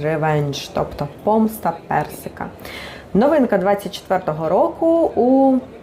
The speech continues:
форматі Extract de Parfum. Досить він стійкий, я вже п'ять годин його не оновлювала і дуже гарно його від себе відчуваю. А якщо вітерець подме, то взагалі шлейфик є невеликий, але є.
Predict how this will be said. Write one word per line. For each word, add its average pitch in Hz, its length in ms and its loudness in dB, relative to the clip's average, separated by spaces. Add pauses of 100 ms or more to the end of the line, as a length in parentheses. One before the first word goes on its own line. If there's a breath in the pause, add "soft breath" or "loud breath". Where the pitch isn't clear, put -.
(120)
форматі 226 460 2
Extract 196 480 0
de 175 140 2
Parfum. 190 680 -2
Досить 233 480 0
він 208 240 4
стійкий, 254 680 0
я 214 180 4
вже 226 200 0
п'ять 214 380 0
годин 208 380 2
його 196 300 2
не 220 220 2
оновлювала 247 760 4
і 226 100 4
дуже 190 360 0 (140)
гарно 165 460 -2
його 160 200 -4
від 160 160 -4
себе 165 340 -2
відчуваю. 180 720 0
А 190 80 2
якщо 190 320 -2
вітерець 180 480 -2
подме, 247 440 2 (460 loud breath)
то 208 240 4
взагалі 190 520 0
шлейфик 151 520 -6 (100)
є 151 140 -2
невеликий, 277 720 2
але 208 200 0
є. - 180 -8